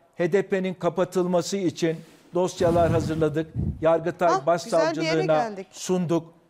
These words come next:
Speaker 1: ve defalarca, efendim?
Speaker 2: Niye kapatılmadı
Speaker 1: Defalarca
Speaker 2: Sayın Başkan?
Speaker 1: dosyalar hazırladık
Speaker 2: Ben de onu
Speaker 1: ve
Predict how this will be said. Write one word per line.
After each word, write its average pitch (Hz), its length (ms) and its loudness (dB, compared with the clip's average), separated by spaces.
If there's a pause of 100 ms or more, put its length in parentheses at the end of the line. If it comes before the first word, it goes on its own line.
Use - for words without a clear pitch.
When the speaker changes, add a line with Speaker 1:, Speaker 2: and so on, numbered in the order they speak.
(160)
Speaker 1:
ve 170 280 4 (1120)
defalarca, 185 840 2
efendim? 190 320 -2 (440)
Speaker 2:
Niye 277 220 0
kapatılmadı 453 580 2
Speaker 1:
Defalarca 190 300 2
Speaker 2:
Sayın 190 200 0
Başkan? - 140 2
Speaker 1:
dosyalar 175 420 0
hazırladık 151 420 0
Speaker 2:
Ben 370 100 -2
de 403 40 0
onu 381 100 2
Speaker 1:
ve 539 100 2